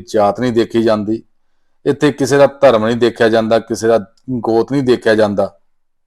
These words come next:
ਹਰ ਇੱਕ ਦਾ ਇਲਾਜ ਫ੍ਰੀ ਹੁੰਦਾ। ਸਵੇਰੇ ਅੱਠ ਵਜੇ ਤੋਂ ਲੈ ਕੇ ਦਸ ਵਜੇ ਤੱਕ ਇੱਥੇ ਟੋਕਨ ਮਿਲਦੇ ਆ। ਆਪਣਾ ਟੋਕਨ ਲਓ, ਆਪਣੀ ਵਾਰੀ ਦਾ ਇੰਤਜ਼ਾਰ ਕਰੋ, ਡਾਕਟਰ ਨੂੰ ਮਿਲੋ, ਆਪਣਾ ਇਲਾਜ ਕਰਾਓ। ਸੋ ਇਹ ਦੁਨੀਆ ਦਾ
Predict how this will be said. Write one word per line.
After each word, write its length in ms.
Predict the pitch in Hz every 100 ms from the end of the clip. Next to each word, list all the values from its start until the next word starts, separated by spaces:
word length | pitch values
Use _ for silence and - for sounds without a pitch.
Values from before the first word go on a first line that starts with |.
| _ _ _ _
ਹਰ 200 | - 185
ਇੱਕ 140 | 151
ਦਾ 140 | 127 120
ਇਲਾਜ 320 | 113 107 113 117 _
ਫ੍ਰੀ 220 | 123 131
ਹੁੰਦਾ। 280 | 104 87 80 _ _ _ _ _ _ _ _ -
ਸਵੇਰੇ 420 | - 117 123 139 127
ਅੱਠ 160 | 123 -
ਵਜੇ 140 | 131
ਤੋਂ 100 | 123
ਲੈ 180 | 120 113
ਕੇ 120 | 110 123 98
ਦਸ 220 | 117 110
ਵਜੇ 120 | 120 107
ਤੱਕ 180 | 117
ਇੱਥੇ 160 | 117 117
ਟੋਕਨ 400 | 104 110 101 117
ਮਿਲਦੇ 360 | 113 104 98 107
ਆ। 60 | 113 _ -
ਆਪਣਾ 280 | 117 110 113 -
ਟੋਕਨ 320 | 110 - 127
ਲਓ, 200 | 120 123
ਆਪਣੀ 240 | 98 110 101
ਵਾਰੀ 280 | 107 107
ਦਾ 120 | 113 113
ਇੰਤਜ਼ਾਰ 360 | 101 113 117
ਕਰੋ, 320 | 113 135 147 - _ _ _ -
ਡਾਕਟਰ 360 | 175 123 -
ਨੂੰ 120 | 123
ਮਿਲੋ, 300 | 107 98 90 _ _ _ -
ਆਪਣਾ 320 | 95 110 107
ਇਲਾਜ 280 | 101 98 95
ਕਰਾਓ। 340 | 95 78 - _ _ _ _ _ _ _ _ _ _ _ -
ਸੋ 320 | 160 165 165 _ _ _ _ -
ਇਹ 160 | 170
ਦੁਨੀਆ 420 | 156 135 127 123 120
ਦਾ 360 | 110 101 -